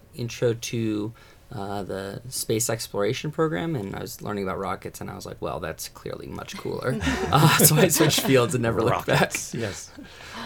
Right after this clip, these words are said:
Speaker 2: Now that you're on this side of your P H D, Mateo, you're almost on the other
Speaker 1: Almost
Speaker 2: side. I, I guess, Abby and, uh, Callie, do you have any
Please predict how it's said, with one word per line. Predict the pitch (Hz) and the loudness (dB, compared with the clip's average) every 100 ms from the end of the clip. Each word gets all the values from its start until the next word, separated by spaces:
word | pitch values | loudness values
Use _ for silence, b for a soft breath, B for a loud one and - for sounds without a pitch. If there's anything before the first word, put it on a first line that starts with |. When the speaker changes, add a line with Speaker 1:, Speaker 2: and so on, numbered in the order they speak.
| B B B | B B B
Speaker 2:
Now | 156 147 175 | 2 6 6
that | 170 160 113 139 | 8 6 6 4
you're | 139 135 156 | 4 4 4
on | 131 127 131 - - | 4 2 -2 -6 -14
this | 117 135 151 - - | 0 2 4 2 -4
side | - - 151 117 107 110 | -6 -2 -2 0 2 0
of | 113 | -2
your | 120 | -4
P | - | -2
H | 120 - | -2 -2
D, | 131 | -4
Mateo, | 110 107 117 | -4 -2 0
you're | 127 147 165 | 2 2 2
almost | 370 339 262 143 98 - - | 2 4 6 6 2 -2 -4
on | 92 | -4
the | 92 | -2
other | 90 95 | -4 -6
Speaker 1:
Almost | 95 - | -6 -4
Speaker 2:
side. | 95 - 165 156 | -2 2 0 2
I, | 165 | 2
I | |
guess, | 151 160 - - B B - | 4 4 2 -10 B B -2
Abby | 123 131 127 131 | 0 2 2 2
and, | 123 120 113 117 | 4 4 2 4
uh, | 107 101 101 | 4 4 2
Callie, | - 120 107 | 0 2 2
do | 107 | 2
you | 110 | 2
have | |
any | 113 101 | 2 0